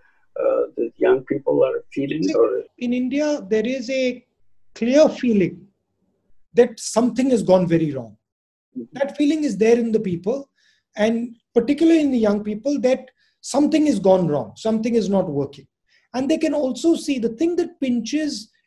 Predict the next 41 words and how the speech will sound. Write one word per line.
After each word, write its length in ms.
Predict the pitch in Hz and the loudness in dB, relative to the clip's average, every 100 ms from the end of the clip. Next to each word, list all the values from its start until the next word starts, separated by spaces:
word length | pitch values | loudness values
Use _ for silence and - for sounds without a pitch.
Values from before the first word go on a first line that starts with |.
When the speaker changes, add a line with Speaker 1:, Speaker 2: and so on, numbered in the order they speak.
| - | -4
Speaker 2:
in 160 | 247 | 0
India 320 | 233 233 254 226 | 2 2 2 2
the 120 | 196 | 2
most 600 | 160 175 180 - - _ _ _ _ _ - | 4 4 2 -2 -14 _ _ _ _ _ -4
is 460 | 247 247 196 - _ _ | 0 0 -2 -10 _ _
the 80 | 247 | 0
difference 400 | 233 233 277 233 | 4 4 4 2
between 320 | 202 202 214 | 0 0 2
the 100 | 196 | 4
rich 200 | 165 170 | 2 2
and 120 | 165 | -2
the 60 | 143 | -6
poor. 220 | - 127 _ _ _ _ _ _ _ | -10 -18 _ _ _ _ _ _ _
It's 200 | - 277 | -6 2
just 200 | 269 254 - _ _ - | 4 2 -2 _ _ -2
astronomical. 800 | 240 220 269 233 190 160 - - _ _ | -2 0 4 6 6 2 -4 -16 _ _
And 140 | 247 285 | 2 4
it 80 | 277 | 4
is 240 | 269 - | 2 -2
so 260 | - 330 339 | 2 4 6
in 180 | 285 | 4
your 200 | 262 247 | 0 0
face 640 | - - 285 185 - - - _ _ _ _ | -2 -2 0 0 -4 -14 -20 _ _ _ _
that 300 | 226 233 226 - _ - | 2 2 2 -12 _ -4
it 120 | 254 | 0
is, 240 | 269 220 | 0 0
it 140 | - 240 | -4 -2
is 180 | 226 | -2
there 260 | 175 220 247 | 2 6 6
in 220 | 247 220 | 4 0
poor 220 | 220 220 | 4 4
people's 400 | 220 220 220 220 | 4 -2 -2 -2
face 200 | 214 214 - | 0 0 2
every 460 | 247 277 226 254 185 | 0 0 0 0 4
day, 320 | 208 196 170 | 6 6 4
every 400 | 208 247 240 220 | -4 -4 -4 -2
day, 340 | 165 220 220 | 2 2 0
every 340 | - 220 214 190 | -4 -4 -2 -2
day. 300 | 156 123 - _ _ _ | -2 -6 -12 _ _ _
So 140 | - 226 | -4 -2
that 320 | 214 247 330 | 0 2 0